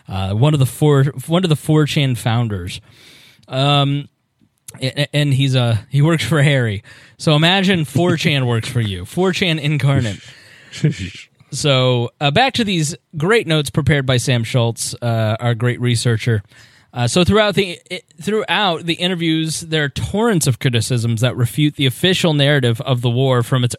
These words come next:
Speaker 1: earliest days through the start of the Trump administration. Now, at the outset, the U S invasion of Afghanistan had a clear stated objective. Now, Reinhold, we knew, you know,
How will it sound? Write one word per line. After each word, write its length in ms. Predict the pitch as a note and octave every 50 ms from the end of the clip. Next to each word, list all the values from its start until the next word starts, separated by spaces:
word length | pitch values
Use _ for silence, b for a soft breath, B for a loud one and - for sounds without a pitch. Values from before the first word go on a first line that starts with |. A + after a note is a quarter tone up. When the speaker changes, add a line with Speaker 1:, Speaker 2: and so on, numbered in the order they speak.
| _
Speaker 1:
earliest 480 | - F3 F#3+ G3+ G#3 G3 F#3 E3 C#3+ -
days 460 | - C#3+ B2+ B2 A#2+ A#2+ B2 B2 - -
through 220 | - C#3+ D3 D3
the 80 | C#3 C#3
start 300 | - - C#3+ C3 C3 -
of 100 | C3 B2+
the 60 | B2+ A#2+
Trump 260 | - C3 A#2 A2+ A#2
administration. 800 | A2 G#2+ G#2+ G#2 G#2 - - - A2 G2+ G2+ - - F2+ D2+ - - b b b b b b b b b b b b b
Now, 280 | A#2 G#2+ G2+ G2+ G#2 - -
at 140 | C#3 C3
the 120 | - - -
outset, 520 | D3+ D3+ E3 D#3+ - - - D#3+ D#3+ D#3
the 60 | E3+
U 120 | D#3 C#3+ C#3+
S 100 | C3+ B2+
invasion 440 | D3+ C3+ A#2 B2 B2 B2 C3 C3+ C3+
of 80 | B2+ B2+
Afghanistan 720 | B2 A#2+ A#2 - C3 B2 A#2+ A#2+ A#2 - C#3 B2+ C#3+ D3+
had 140 | D#3 D#3
a 40 | D3+
clear 300 | - - D#3+ D3+ D#3 D#3+
stated 360 | D3 - - C#3 C3+ D3 D3+
objective. 760 | D3+ D#3 D#3+ D#3 A#3+ B3 G3 - - - F#2 - - - - _ _ b b b b b b b b b
Now, 360 | - A2+ G#2+ G#2 G#2 A2 G#2 - _ _ _ _ _ _ _
Reinhold, 640 | - G2+ A2 G#2+ A2+ A#2+ G#2+ B2 B2+ D3 F3+ E3+ D3+ C#3+ - _ _ _ _ _ _ _ _ _ -
we 300 | - G#2 B2+ D#3+ F#3+ G#3
knew, 480 | G3+ F#3 F#3 F3+ F#3 F3+ D#3+ - - - - -
you 120 | F#3+ G#3+
know, 220 | E3 A#2+ C3 D3